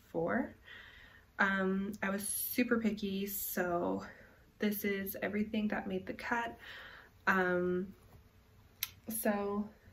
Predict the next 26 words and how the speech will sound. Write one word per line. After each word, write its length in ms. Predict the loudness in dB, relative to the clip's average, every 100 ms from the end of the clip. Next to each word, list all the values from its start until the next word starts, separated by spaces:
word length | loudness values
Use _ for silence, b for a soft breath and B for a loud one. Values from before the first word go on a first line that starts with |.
| b -18 -2
yeah, 240 | 2 4 4
I 40 |
haven't 280 | 8 8 6
processed 480 | 4 4 4 0 0
any 180 | -2 -2
of 100 | -4
this 240 | -6 -2
yet, 320 | 0 0 -2
so 420 | -4 2 4 2 B B B B B
hopefully 680 | 4 4 4 2 4 4 2 4
everything 880 | 6 4 2 2 2 2 0 -2 -10 -20 -20 -20 -20 2
is 240 | 4 4 4
in 380 | 0 0 0 -2
good 180 | 4 4
shape 380 | 6 2 2 2
once 180 | -2 2
I 100 | 0
see 280 | 0 4 4
it 160 | 4 0
under 340 | 0 4 4
the 340 | 4 2 2 4
natural 540 | 4 6 4 4 6
light 280 | 6 6 4
here 380 | 2 4 4 4
in 260 | 2 2 2
my 560 | 0 2 0 0 -4